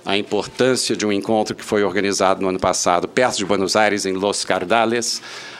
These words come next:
ah, promovido pela uia, que é a União Industrial Argentina, a prin-, principal agremiação do setor privado argentino, e a C N I, da parte brasileira, com participação da fiesp também,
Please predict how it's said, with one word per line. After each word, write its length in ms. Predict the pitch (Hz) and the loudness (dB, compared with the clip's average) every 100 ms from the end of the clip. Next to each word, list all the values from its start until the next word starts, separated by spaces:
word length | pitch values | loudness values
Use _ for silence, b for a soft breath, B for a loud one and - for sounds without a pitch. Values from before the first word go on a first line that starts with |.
| B | B
ah, 400 | - 101 98 98 87 | -2 0 2 0 -2
promovido 800 | - 139 135 120 95 110 101 101 | 0 2 2 0 0 -2 -2 -4
pela 320 | - 101 95 87 | -2 0 0 0
uia, 360 | 147 135 113 98 | -2 0 0 -2
que 140 | - | -2
é 20 | |
a 40 | 98 | 0
União 220 | 98 95 | 0 0
Industrial 540 | 95 - 101 95 90 | -2 -2 2 4 4
Argentina, 540 | 82 82 85 - 135 98 | 2 -2 -2 0 0 0
a 20 | |
prin-, 240 | - 85 - | -4 -10 -8
principal 360 | 95 85 80 104 | -6 -4 0 2
agremiação 680 | 98 98 98 - 104 87 82 B B B B B | 2 0 0 0 0 -2 -4 B B B B B
do 120 | 98 | -4
setor 420 | - 104 - 92 | -2 -2 0 0
privado 480 | 85 98 90 92 90 | 0 -2 2 4 4
argentino, 720 | 92 95 90 - 117 120 120 135 | 0 0 -2 -2 -2 -2 -4 -6
e 240 | 104 98 95 | -4 0 2
a 200 | 92 87 | 2 0
C 340 | - 110 98 | -2 0 0
N 100 | 92 | 0
I, 320 | 101 131 87 - - | 0 -2 -6 -14 -16
da 180 | - 90 | -6 -6
parte 300 | - 92 85 | 0 -2 -2
brasileira, 400 | 90 87 92 120 | -6 -4 -2 -2
com 100 | 110 | -2
participação 460 | 92 87 - 95 90 | -2 -2 -2 -2 -2
da 100 | 85 | -2
fiesp 400 | - 101 101 - | -2 0 0 -2
também, 440 | 92 87 113 123 | -2 0 0 -2